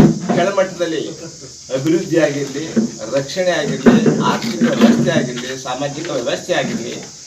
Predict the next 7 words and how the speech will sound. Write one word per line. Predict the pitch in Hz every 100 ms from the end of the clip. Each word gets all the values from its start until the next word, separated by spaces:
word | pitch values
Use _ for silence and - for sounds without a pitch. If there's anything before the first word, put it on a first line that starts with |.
| - - - -
ಶೈಕ್ಷಣಿಕ | 180 190 226 208 196
ವ್ಯವಸ್ಥೆ | 175 156 156 170
ಆಗಿರ್ಲಿ, | 139 123 113 107 120
ಎಲ್ಲ | 120 165
ಹಂತದಲ್ಲೂ | 185 175 180 175 170 165 202
ಸಹ | - 143 143 - 127 - - - -
ಕಾಂಗ್ರೆಸ್ನವರು | 139 160 170 151 143 143 143